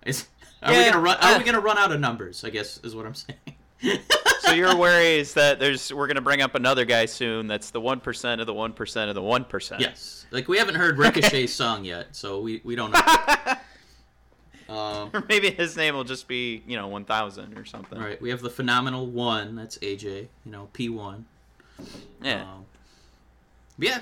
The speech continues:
Speaker 1: Uh, outside of that, I mean, like, one of my, you know, uh, talking points I wanted to bring up this week is,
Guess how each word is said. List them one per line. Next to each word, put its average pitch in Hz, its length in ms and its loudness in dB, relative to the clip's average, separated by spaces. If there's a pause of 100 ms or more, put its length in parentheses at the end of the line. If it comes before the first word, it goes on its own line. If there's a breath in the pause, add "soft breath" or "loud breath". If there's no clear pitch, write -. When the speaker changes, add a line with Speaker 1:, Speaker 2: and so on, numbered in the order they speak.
(140)
Speaker 1:
Uh, 160 480 4 (340)
outside 208 420 0
of 190 60 0
that, 196 280 2
I 156 80 -2
mean, 165 320 -6 (720)
like, 151 240 -2 (340)
one 170 160 -6
of 160 60 -8
my, 160 400 -2 (640)
you 147 80 -6
know, 107 220 -6 (360)
uh, 107 220 -8
talking 147 400 -2
points 113 260 -4
I 120 60 -4
wanted 110 80 -2
to 107 80 -8
bring 120 160 -2
up 117 120 -6
this 110 220 -8
week 120 240 -4
is, - 300 -6